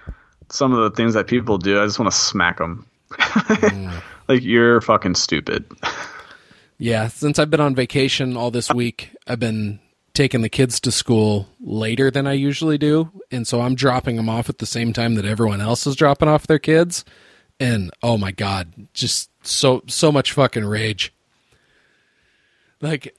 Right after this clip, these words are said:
Speaker 2: I'm pulling in the school, I'm driving down the road. The school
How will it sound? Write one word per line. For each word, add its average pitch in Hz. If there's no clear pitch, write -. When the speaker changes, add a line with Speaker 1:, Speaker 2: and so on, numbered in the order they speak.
Speaker 2:
I'm 175
pulling 170
in 156
the 139
school, 165
I'm 156
driving 160
down 175
the 160
road. 147
The 135
school 139